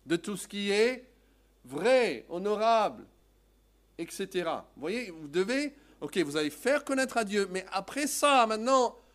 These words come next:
nourrissez vos pensées de certaines choses. Il ne faut pas continuellement revenir sur le problème.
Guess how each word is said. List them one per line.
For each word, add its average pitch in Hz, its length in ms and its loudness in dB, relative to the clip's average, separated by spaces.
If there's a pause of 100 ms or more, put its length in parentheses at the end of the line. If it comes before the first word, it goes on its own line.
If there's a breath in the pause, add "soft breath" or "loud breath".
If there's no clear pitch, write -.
(220 soft breath)
nourrissez 285 800 2
vos 226 240 0
pensées 240 720 2
de 196 100 -4
certaines 156 500 -6
choses. - 520 -16
Il - 1200 -20
ne - 60 -20
faut 143 60 -12
pas 226 200 2
continuellement 226 680 -2
revenir 196 540 -4
sur 190 500 -12 (460 soft breath)
le 151 180 2
problème. 165 600 0